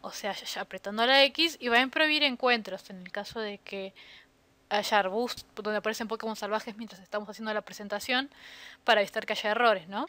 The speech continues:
Porque en realidad, aunque aparezcan las imágenes enfrente del jugador, el personaje va a estar abajo y va a seguir moviéndose.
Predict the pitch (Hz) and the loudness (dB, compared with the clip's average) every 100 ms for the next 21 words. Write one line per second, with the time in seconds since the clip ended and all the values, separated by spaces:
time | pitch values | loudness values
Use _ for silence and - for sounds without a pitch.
0 | _ - 254 269 269 269 285 370 381 320 | _ 2 2 4 4 4 6 6 6 6
1 | - 247 233 226 226 269 - 370 339 302 | 2 2 2 -2 -2 -4 2 2 4 2
2 | - 233 262 302 330 277 247 233 - - | 0 2 4 6 4 0 0 -4 -4 -4
3 | 233 214 247 277 302 277 226 220 220 208 | -4 -2 4 4 4 0 0 -2 -4 4
4 | 233 294 254 240 247 233 226 220 226 247 | 4 6 4 4 -2 -6 -4 -4 0 0
5 | - 339 262 277 - 262 226 262 269 285 | 2 6 8 8 6 8 10 8 6 2
6 | 294 - 233 226 294 - 254 294 285 240 | 0 0 2 4 4 4 2 2 4 4
7 | 311 269 185 - | 4 2 -2 -12